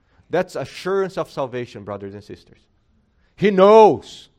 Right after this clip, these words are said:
"I fought the fight, I ran the race. Henceforth there is laid up for me a crown of righteousness, which the Lord, the righteous judge, will award me on that day,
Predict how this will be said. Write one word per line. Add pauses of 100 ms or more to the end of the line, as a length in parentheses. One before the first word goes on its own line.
(960)
"I
fought
the
fight,
I
ran
the
race. (2000)
Henceforth
there
is
laid
up
for
me
a
crown
of
righteousness,
which
the
Lord, (380)
the
righteous
judge,
will
award
me (360)
on
that
day,